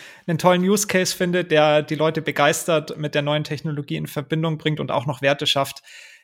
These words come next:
dann, äh, ist das der Inkubator und dann funkt's-, und das ist, denke ich, auch immer, wo ich aus Mendix Zeiten immer noch dieses Promotion, dieses fünfte P, äh, dies Erfolge auch zu feiern, ja, ein bisschen, äh, so das Feuer anzuzünden, ja, und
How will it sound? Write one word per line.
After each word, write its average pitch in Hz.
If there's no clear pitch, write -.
dann, 135
äh, 139
ist -
das 127
der 123
Inkubator 143
und 143
dann 143
funkt's-, 160
und 143
das 156
ist, -
denke 156
ich, 170
auch 160
immer, 160
wo 160
ich -
aus 156
Mendix 180
Zeiten 170
immer 165
noch 160
dieses 156
Promotion, 156
dieses 139
fünfte 170
P, 147
äh, 151
dies 156
Erfolge 160
auch -
zu -
feiern, 127
ja, 139
ein 160
bisschen, 156
äh, 151
so 147
das 139
Feuer 165
anzuzünden, 127
ja, 131
und 139